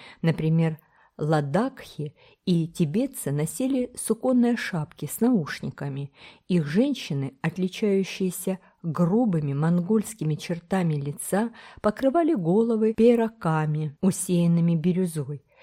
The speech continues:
Кашмирцы и индийцы носили чалмы или красные фески. Балтиев можно было узнать по конусообразным войлочным шапкам, а туркестанцев –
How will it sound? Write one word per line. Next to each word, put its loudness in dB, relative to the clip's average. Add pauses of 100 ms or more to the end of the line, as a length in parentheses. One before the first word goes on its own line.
(200)
Кашмирцы 0
и 0
индийцы -2
носили -2
чалмы 0 (320)
или 2
красные -2 (100)
фески. -2 (360)
Балтиев -2
можно 0
было 0
узнать -4 (100)
по -2
конусообразным -2
войлочным -4
шапкам, -8 (500)
а 0
туркестанцев – -4